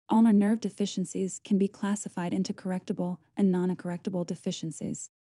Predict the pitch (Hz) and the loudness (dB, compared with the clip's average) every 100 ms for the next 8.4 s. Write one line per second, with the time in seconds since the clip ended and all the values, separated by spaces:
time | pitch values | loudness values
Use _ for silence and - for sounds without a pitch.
0 | _ - 220 233 233 214 208 190 202 196 | _ -2 2 2 2 -2 -2 -2 -2 -2
1 | 185 - 190 175 180 180 180 - 208 214 | -4 -2 -4 -2 -2 0 -2 0 0 2
2 | 196 185 - 180 185 190 202 185 180 196 | 2 0 -4 -4 -2 -2 0 -2 -2 -6
3 | - 185 - 196 - 175 160 190 202 185 | -4 -4 -2 -6 -4 -6 -2 0 2 0
4 | 170 - 170 165 - _ - 202 202 202 | -4 -4 -4 -4 -8 _ -4 2 4 6
5 | 220 208 190 185 185 185 185 - 196 - | 4 2 -2 -4 -2 -2 -4 -4 -6 -2
6 | 180 - 185 - 185 180 196 196 190 180 | -4 -2 -4 0 0 2 4 4 2 -2
7 | 170 - 196 196 165 175 170 170 160 170 | -2 -2 -2 -2 -2 -2 -2 -2 -2 -4
8 | 165 151 165 156 | -4 -4 -6 -6